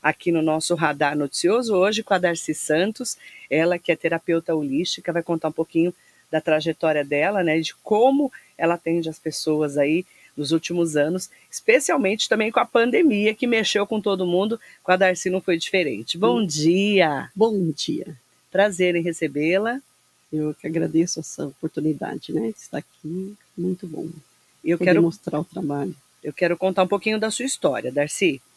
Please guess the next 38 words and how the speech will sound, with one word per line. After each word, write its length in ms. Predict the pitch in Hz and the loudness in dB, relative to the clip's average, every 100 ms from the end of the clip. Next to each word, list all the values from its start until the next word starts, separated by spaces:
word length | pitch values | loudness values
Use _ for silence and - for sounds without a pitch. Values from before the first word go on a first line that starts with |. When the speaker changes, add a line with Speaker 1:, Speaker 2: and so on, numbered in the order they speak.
| - | -8
Speaker 2:
Vamos 240 | - 185 | -4 0
Speaker 1:
Vou 100 | 175 | 2
Speaker 2:
lá. 60 | 196 | 2
Speaker 1:
contar 240 | 233 233 | 2 0
um 60 | 226 | 0
pouquinho 280 | 214 196 170 | 0 2 0
da 100 | 156 | 0
sua 140 | - | -4
história, 340 | - 190 196 | 0 4 6
até 140 | 185 190 | 4 2
pra 140 | 202 | 0
entendermos 500 | 208 190 175 185 185 | -2 0 2 0 -2
como 340 | - 202 208 240 | -4 0 2 2
é 80 | |
que 60 | 320 | 0
você 100 | 277 | -2
chegou 220 | 233 214 | -2 0
nas 160 | 208 - | -2 0
terapias 500 | 196 190 - 170 170 | 0 0 2 2 4
alternativas. 1160 | 160 - 160 165 - - - - - - - - _ _ _ _ _ _ | 0 0 0 0 -2 -10 -14 -16 -12 -12 -14 -20 _ _ _ _ _ _
Speaker 2:
Bom, 240 | 156 147 135 | -4 -4 -2
eu 140 | - 175 | 0 0
cheguei 340 | 190 175 208 | 2 2 2
nas 140 | 202 - | 2 0
terapias 460 | 180 180 - 165 | -2 -2 0 0
alternativas 560 | 165 170 175 - 220 - | 0 2 0 0 -6 -4
porque, 240 | 262 - | -2 0
assim, 420 | 277 - 175 160 - | 0 0 0 0 0
eu 120 | 185 | -2
sempre 520 | - 247 262 - 247 | 0 2 0 0 -4
fui, 440 | - - 202 202 | -4 -2 0 2
eu 120 | 202 180 | 0 -2
fui 140 | 202 | -4
criada 640 | - 233 214 175 185 202 | -2 2 4 2 0 -4
pra 200 | - 226 | -4 -4
ajudar 260 | 220 240 185 | -4 -2 -2
as 120 | 180 | -4
pessoas. 380 | - - - | -8 -12 -14